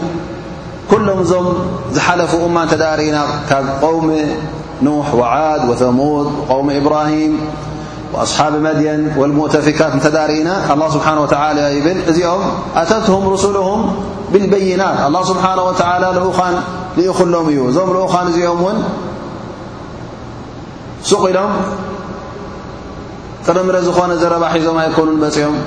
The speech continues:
ፋይዳ ዘይብሉ ዘረባ ኣይኮነን ሒዞም መፅኦም። እንታይ ደኣ? ኣተትሁም ብልበይናት፣ ሑጀጅ ሙርትዖታት ሒዞም፣ ደላኢል ቃጢዓ፣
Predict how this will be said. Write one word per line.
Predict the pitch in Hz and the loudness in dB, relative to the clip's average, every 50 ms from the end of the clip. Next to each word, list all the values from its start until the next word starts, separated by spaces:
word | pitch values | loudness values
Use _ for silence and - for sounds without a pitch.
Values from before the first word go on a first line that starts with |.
| - - - - - - | -8 -10 -10 -12 -12 -8
ፋይዳ | - - 147 160 170 180 180 | -2 0 0 2 2 2 2
ዘይብሉ | 175 165 175 175 170 175 170 175 | 2 2 2 2 2 2 2 2
ዘረባ | 165 165 165 165 160 165 | 2 2 2 2 2 2
ኣይኮነን | 160 160 165 156 151 156 151 | 0 2 2 2 2 2 2
ሒዞም | 147 151 147 156 147 143 | 2 2 2 2 2 2
መፅኦም። | 143 147 147 160 165 160 | 2 2 2 2 2 2
እንታይ | 156 151 147 175 175 | 2 2 2 2 2
ደኣ? | 165 160 170 185 170 160 | 2 2 0 0 0 0
ኣተትሁም | 151 147 - 214 214 - - 170 185 214 226 220 - - - - - - | 2 2 2 2 2 2 2 2 2 2 0 0 -2 -2 -4 -6 -6 -2
ብልበይናት፣ | 123 127 131 127 127 135 180 202 190 170 160 156 156 170 190 175 139 - - - - - - - - - - | 2 2 2 4 4 2 2 2 2 2 2 2 2 0 0 0 0 -2 -2 -4 -4 -6 -8 -10 -10 -10 -6
ሑጀጅ | - - 202 196 208 196 160 - 117 | -2 0 2 2 2 2 2 2 2
ሙርትዖታት | 120 151 175 170 170 170 180 175 185 185 202 190 175 185 | 2 2 2 2 4 4 4 4 4 2 2 0 2 2
ሒዞም፣ | 185 180 175 180 180 156 127 - - - - - - | 0 2 2 2 2 2 0 0 0 -2 -2 -2 0
ደላኢል | 123 139 156 190 202 185 180 165 185 | 2 2 2 2 2 0 0 0 0
ቃጢዓ፣ | 175 190 196 190 185 190 180 | 2 2 2 2 2 2 2